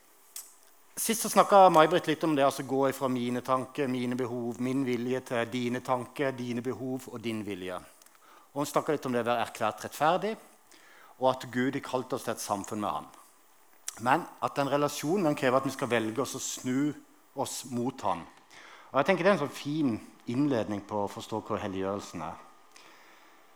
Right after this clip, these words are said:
Eh, jeg måtte jo bare spørre min gode venn, eh, Chat G P T, eh, om liksom hva han syns at, eh, hellig-, eller det er vel ikke en han, kanskje, det vet vi ikke helt.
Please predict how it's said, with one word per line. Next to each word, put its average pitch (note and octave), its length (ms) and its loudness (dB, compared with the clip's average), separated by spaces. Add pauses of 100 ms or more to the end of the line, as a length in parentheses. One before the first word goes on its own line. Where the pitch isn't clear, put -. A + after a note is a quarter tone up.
(220)
Eh, G2+ 840 -4 (140)
jeg C#3 80 4
måtte F3+ 180 6
jo F3+ 140 8
bare C3 880 6 (680)
spørre C#3+ 420 6
min C3+ 260 6
gode A#2+ 240 2
venn, B2 240 6
eh, A2+ 380 4
Chat A#2+ 560 -2
G A2+ 140 2
P C3 120 -6
T, C#3+ 140 0 (800)
eh, A#2+ 160 2
om B2 200 4
liksom B2+ 340 2
hva C3 260 10
han C#3+ 280 6
syns C#3 360 -2
at, B2+ 240 -2
eh, A#2 260 6
hellig-, B2+ 300 0
eller A2+ 300 2
det F#2+ 100 -6
er B2 80 2
vel C3 100 -2
ikke B2+ 100 -8
en G2+ 180 -2
han, D#3 180 0
kanskje, F#2 400 -12
det G#2 80 -10
vet G2+ 180 -12
vi G2 60 -12
ikke F2 140 -12
helt. - 240 -16